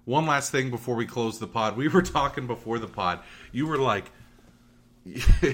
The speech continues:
I mean, you made the point so well. You're like, "I never really think about how old I am, and then I think how old my sibling is turning or my friend,"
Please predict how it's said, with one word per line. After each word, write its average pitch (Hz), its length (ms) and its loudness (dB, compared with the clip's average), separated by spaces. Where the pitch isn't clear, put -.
I 123 100 2
mean, 139 220 -4
you 151 120 -4
made 131 200 0
the 110 80 -4
point 107 320 -6
so 101 200 -2
well. 90 300 0
You're 87 160 -6
like, 78 220 -8
"I 131 120 -2
never 160 280 0
really 151 320 0
think 120 320 -6
about 101 320 0
how 98 180 0
old 92 360 -2
I 104 160 2
am, 113 320 -4
and 92 160 -8
then 104 120 -4
I 98 100 0
think 107 340 -8
how 104 220 -2
old 98 460 -4
my 87 180 -4
sibling 110 600 -6
is 104 140 -8
turning 104 380 -6
or 85 100 -6
my 76 140 -6
friend," 107 500 -4